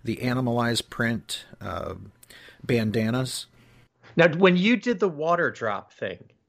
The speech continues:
Speaker 2: right?
Speaker 1: Yes.
Speaker 2: Uh, did you, was there, like, a drainage system ben-, beneath you, or did you just, was it a lot of mopping?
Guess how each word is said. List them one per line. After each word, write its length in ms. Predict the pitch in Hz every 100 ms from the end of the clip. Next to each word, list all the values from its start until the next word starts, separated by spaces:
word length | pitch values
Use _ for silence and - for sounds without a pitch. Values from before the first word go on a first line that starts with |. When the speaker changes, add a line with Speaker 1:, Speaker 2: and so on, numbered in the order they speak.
| _ -
Speaker 2:
right? 160 | 110
Speaker 1:
Yes. 320 | 113 - - 117
Speaker 2:
Uh, 260 | 113 110 - -
did 200 | 123 160
you, 180 | 170
was 200 | 131 127
there, 120 | 156 147
like, 180 | 143
a 60 | 117
drainage 500 | - 117 120 127 -
system 400 | 135 - 131 113
ben-, 200 | 110 104 -
beneath 340 | 110 110 113 156
you, 260 | 160 170
or 180 | 120 107
did 200 | 113 85
you 80 | 95
just, 200 | 92 -
was 140 | 101
it 100 | 107
a 40 | 90
lot 140 | 87
of 60 | 82
mopping? 400 | 82 78 80